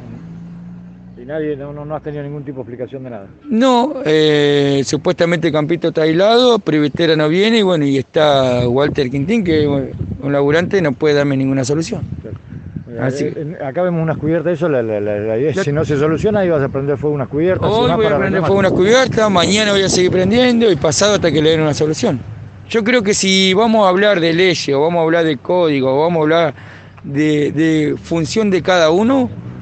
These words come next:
Speaker 2: todos tenemos que tomar la misma medida. Si yo no cumplo, echado. Pero hay funcionarios, hay gente que han robado en el municipio,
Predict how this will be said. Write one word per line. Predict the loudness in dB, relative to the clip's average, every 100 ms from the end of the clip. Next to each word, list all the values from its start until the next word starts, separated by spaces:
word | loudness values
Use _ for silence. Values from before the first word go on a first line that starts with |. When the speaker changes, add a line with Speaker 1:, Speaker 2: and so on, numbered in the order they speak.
| -16 -14 -2
Speaker 2:
todos | 0 2
tenemos | 0 0
que | 0
tomar | 0 2
la |
misma | 2 0 0
medida. | 0 -2 -4 -12 -18 -20 -20 -20 -20 -20 -20 _
Si | -18 -10
yo | -4 0
no | 0
cumplo, | 0 0 2 2 0 -4 -16 -20 -20 -20 -20 -14
echado. | -10 -6 0 2 0 -6 -20 -20 -20 -20 -20 -20 -14
Pero | -4 0 2
hay | 2
funcionarios, | 0 -2 0 0 2 2 2 2 0 -2
hay | -2 -2
gente | 0 -2 -2 -2 -2 -2 -6 -18 -20 -20 -6
que | 0
han | 2 2
robado | 2 4 4 2
en |
el | 0
municipio, | 0 -2 -2 -4 -4 0 -2 -2